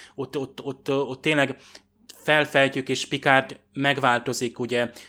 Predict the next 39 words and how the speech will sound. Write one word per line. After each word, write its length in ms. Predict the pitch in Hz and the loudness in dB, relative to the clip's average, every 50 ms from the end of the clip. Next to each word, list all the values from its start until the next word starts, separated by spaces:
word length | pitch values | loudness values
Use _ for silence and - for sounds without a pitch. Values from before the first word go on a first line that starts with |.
| _ | _
önmagában, 800 | - 131 120 127 127 120 131 131 127 123 123 139 135 139 139 135 | -8 -6 -4 -2 -2 0 2 2 2 2 2 2 2 2 2 0
tehát 160 | - 127 - | -2 -4 -2
ő 100 | 143 135 | 0 0
is 140 | 131 127 - | 0 0 0
elindul 380 | 127 131 131 131 127 123 123 123 | 0 0 0 0 0 0 0 0
egyfajta 380 | 120 - - 135 120 110 127 | -2 0 0 -2 0 0 -2
gyógyulás 560 | 120 131 131 127 123 127 120 117 117 113 - | -2 0 0 0 0 0 0 0 0 -2 -4
útján, 380 | 131 123 123 - - 131 127 123 | -6 -8 -8 -4 -2 0 0 0
hogy 260 | 117 127 127 117 120 - - - - _ _ _ _ _ - 123 131 135 143 139 | -2 -4 -6 -6 -8 -14 -20 -20 -20 _ _ _ _ _ -12 -8 -6 -6 -4 2
már 240 | 143 143 143 135 | 4 4 4 4
nem 160 | 143 165 151 143 | 4 2 2 2
szörnyek, 720 | - - - 135 123 110 117 113 104 104 - - - _ | 0 0 0 0 0 0 0 -4 -6 -8 -10 -16 -20 _
hanem 300 | _ _ 131 123 123 120 | _ _ -6 -4 -2 0
áldoztók, 580 | 120 120 120 113 120 117 - - - 123 113 - | 0 0 0 -2 -4 -6 -6 -8 -10 -10 -8 -8
és 120 | 120 - | -8 -8
akkor 320 | 143 127 - - 135 131 - - - _ _ _ _ _ _ _ | -8 -8 -6 -6 -6 -6 -6 -10 -20 _ _ _ _ _ _ _
ő 220 | - 151 156 151 143 | -4 -2 0 2 2
is 180 | 135 131 - | 2 0 0
talán 260 | - 147 131 131 127 127 | 0 2 2 2 2 2
majd 200 | 127 127 123 131 | 0 0 0 0
el 160 | 127 123 120 | 0 0 -2
fogja 240 | - 135 123 123 117 | -4 -6 -6 -6 -6
tudni 220 | 131 127 120 123 | -6 -6 -6 -6
fogadni 380 | 117 - 131 123 123 117 120 120 | -6 -6 -2 -2 -2 -2 -2 -2
magát, 360 | 117 120 113 120 120 117 - | -2 -2 0 0 -2 -2 -2
hogy 140 | 123 117 120 | -6 -6 -6
ő 120 | 123 123 | -6 -6
sem 340 | 120 - - 123 117 120 - 120 | -6 -4 -6 -4 -6 -6 -8 -10
szörnyéként. 560 | 120 - - 131 123 127 127 120 117 135 117 135 | -10 -8 -6 -6 -4 -4 -6 -6 -6 -8 -8 -8
A 40 | |
Star 360 | 123 - - - 147 147 151 147 | -10 -10 -6 -2 0 0 0 0
Trek 180 | - 135 - | -2 -4 -4
nyolcnak 400 | - 135 135 139 - - 135 120 | -2 -2 -2 -2 -4 -6 -6 -6
a 80 | 123 117 | -6 -4
kezdete 440 | - 131 131 123 139 135 131 139 127 | -2 -4 -2 -2 -2 -4 -2 -2 -4
még 160 | 127 127 120 | -4 -4 -4
mindig 420 | 131 135 135 131 131 117 - - - - - - - _ _ _ | -2 -4 -2 -2 -4 -6 -6 -10 -18 -20 -20 -20 -20 _ _ _
borzasztó 500 | 135 131 123 120 127 120 - - 131 120 | -4 -4 -4 -2 -4 -6 -4 -4 -2 0
erős 540 | 123 131 123 120 117 - - - - - | 0 2 0 0 0 0 0 -2 -2 -4